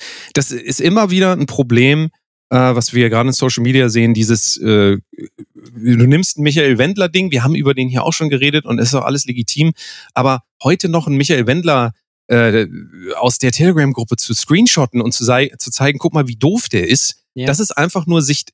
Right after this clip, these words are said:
Speaker 1: sich da drüber stellen. Das ist auch, das kann auch alles lustig sein und so, aber, ähm, es ist am Ende eigentlich immer dieses Zeigen, guck mal, wie gut ich bin und guck mal, wie doof der ist, guck mal, wie schlau wir sind und guck mal, wie dumm die sind.
Speaker 2: Ja.
Speaker 1: Und das ist eine Tendenz in Comedy,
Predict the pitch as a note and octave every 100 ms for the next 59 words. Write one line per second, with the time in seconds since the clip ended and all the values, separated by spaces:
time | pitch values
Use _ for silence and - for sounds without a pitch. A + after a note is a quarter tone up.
0 | _ B2 C3 - C3 A#2 C#3 D#3+ B2+ -
1 | F2 D#2+ D#2+ F#2 - - G#2 C3 - _
2 | _ _ _ - G#2+ F2+ - - E3 -
3 | D3+ C3+ G3+ - E3+ E3+ E3 D#3 D#3+ D#3
4 | C3+ C#3 C3 B2+ - B2+ B2+ A#2+ - _
5 | _ - D3 - C3 A#2 C3 E3 B2+ C#3
6 | C#3 - C3+ B2 A2+ A2 - A#2 G#2+ C3
7 | E3+ E3 D#3 D#3 C#3 A#2+ A#2+ B2 F#3+ -
8 | - - D#3+ F#3+ A#3+ _ _ - - E3+
9 | C#3+ C3 A#2 D3+ - D3+ E3 C3+ - C3
10 | C3 B2 B2 A#2 C#3+ B2+ C#3 E3+ F#3 F#3+
11 | C3 D#3+ D3 B2 G#2+ C3 D3 C3+ C3+ A2+
12 | E2+ D#2 - C#3 - - B2 B2+ D3+ G3
13 | - E3 - B2 A2+ C#3 G#3 - C3+ A#2+
14 | D3+ C#3+ C3+ A#2+ C#3